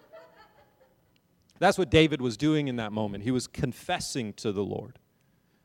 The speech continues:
But I would recommend, if you find it hard to actually pray a positive prayer about these people,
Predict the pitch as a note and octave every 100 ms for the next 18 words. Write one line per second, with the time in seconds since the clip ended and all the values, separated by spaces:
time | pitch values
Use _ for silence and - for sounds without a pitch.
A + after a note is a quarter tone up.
0 | _ _ _ _ _ _ - F3 D4+ D4
1 | G3+ F#3+ D#3 A3 C4+ G3+ F#3+ F3 F3 C#3+
2 | D#3 G3 B3 F#3+ C3 D#3 F3+ F3 F3 D3+
3 | D#3+ - D#3+ C3 D#3 D3+ E3 C#3 D3 D3+
4 | D3 C#3 B2 - D3+ A3+ F3+ C3 B2+ C3
5 | B2+ C#3 C3+ D#3+ F3+